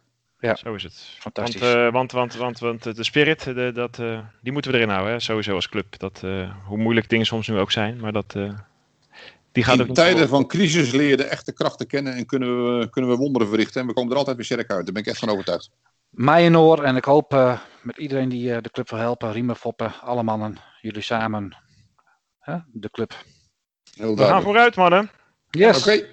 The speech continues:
Speaker 2: Eh, vooruit kijken, want volgende week zijn we er uiteraard weer. Maar, eh, voor dit moment, Kees, on-, nogmaals bedankt. Frank, bedankt. Red mijn beterschap. En iedereen, eh, tot volgende week. Tot een nieuwe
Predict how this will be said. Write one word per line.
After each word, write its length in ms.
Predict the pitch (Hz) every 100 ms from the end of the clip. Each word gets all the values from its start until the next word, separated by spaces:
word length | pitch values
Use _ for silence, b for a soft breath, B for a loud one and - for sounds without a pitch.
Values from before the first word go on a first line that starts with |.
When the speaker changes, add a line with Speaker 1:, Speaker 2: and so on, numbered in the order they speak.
| -
Speaker 2:
Eh, 120 | 185
vooruit 320 | 170 196 190 -
kijken, 360 | 226 214 202
want 120 | 202
volgende 300 | - 220 233 226
week 100 | 208
zijn 180 | 214 208
we 60 |
er 60 | 196
uiteraard 340 | 196 190 185
weer. 280 | 170 185 214
Maar, 240 | 190 180 170 160
eh, 60 | 147 B B
voor 140 | - 151
dit 120 | 214
moment, 380 | 220 214 214 -
Kees, 300 | - 208 214
on-, 200 | - 151
nogmaals 260 | 175 180 170
bedankt. 340 | 170 185 185
Frank, 240 | - 190 202
bedankt. 360 | 185 196 190 -
Red 180 | 170
mijn 120 | 202 170
beterschap. 520 | 185 180 - 175 -
En 120 | 151
iedereen, 380 | 151 160 151 143
eh, 80 | 127 123 b b -
tot 220 | 220 -
volgende 340 | - 208 214 202
week. 360 | 202 - - -
Tot 180 | 185
een 60 | 180
nieuwe 320 | 180 175 147